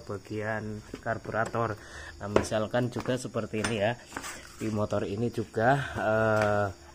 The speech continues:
nih di sini udah kopong, jadi lebih mudah untuk cara mengganti sendiri. Kalau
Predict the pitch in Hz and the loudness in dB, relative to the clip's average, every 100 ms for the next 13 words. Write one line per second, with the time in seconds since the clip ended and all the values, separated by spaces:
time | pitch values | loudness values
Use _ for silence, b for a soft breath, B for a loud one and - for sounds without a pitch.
0 | B B - 104 98 101 98 107 104 101 | B B -4 -2 -2 -4 0 2 0 0
1 | 98 110 98 - 101 117 117 110 95 107 | -2 0 0 2 2 2 0 -4 -4 0
2 | 110 104 117 110 107 101 95 113 104 110 | 0 0 -4 -4 -2 -2 -2 -2 -2 -2
3 | 104 98 - 104 107 104 98 98 101 92 | -6 -6 -4 -2 -2 -2 -4 -4 -4 -6
4 | 95 95 95 113 135 B B B B B | -4 -4 0 0 0 B B B B B
5 | - 104 107 | -4 0 0